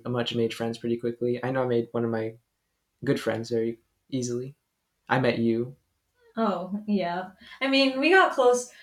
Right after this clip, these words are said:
Speaker 2: We were actually talking about this the other day. We, we cannot pinpoint when exactly we got close.
Speaker 1: Oh,
Speaker 2: It just kind of
Speaker 1: yeah.
Speaker 2: jumbled in our brain. <laughs>
Speaker 1: Somewhere in between all the schoolwork we had
Speaker 2: <laughs>
Speaker 1: and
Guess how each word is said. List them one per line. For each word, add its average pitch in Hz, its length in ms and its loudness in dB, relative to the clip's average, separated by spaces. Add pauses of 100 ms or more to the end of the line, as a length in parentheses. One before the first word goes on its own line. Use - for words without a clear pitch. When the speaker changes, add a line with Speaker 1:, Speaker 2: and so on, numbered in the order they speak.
(220)
Speaker 2:
We 269 120 0
were 330 60 8
actually 302 300 2
talking 247 360 -2
about 175 280 2
this 180 160 -6
the - 140 -4
other 190 240 0
day. 175 320 0
We, 202 460 -2
we 208 200 -4
cannot 269 440 -6
pinpoint 226 800 -6
when 214 300 2
exactly 214 540 0
we 202 220 2
got - 260 -4 (200)
close. 196 680 -2 (420)
Speaker 1:
Oh, 139 100 2
Speaker 2:
It 156 60 6
just 160 180 8
kind 170 220 8
of - 120 8
Speaker 1:
yeah. - 60 6
Speaker 2:
jumbled 226 440 6
in 220 100 2
our 208 140 2
brain. 208 960 4 (240)
<laughs> - 240 -20
Speaker 1:
Somewhere 190 400 10
in 175 60 10
between 147 640 8
all 131 240 2
the 127 60 -4
schoolwork 165 520 10
we 170 120 8
had 160 440 8
Speaker 2:
<laughs> - 0 -
Speaker 1:
and 120 640 4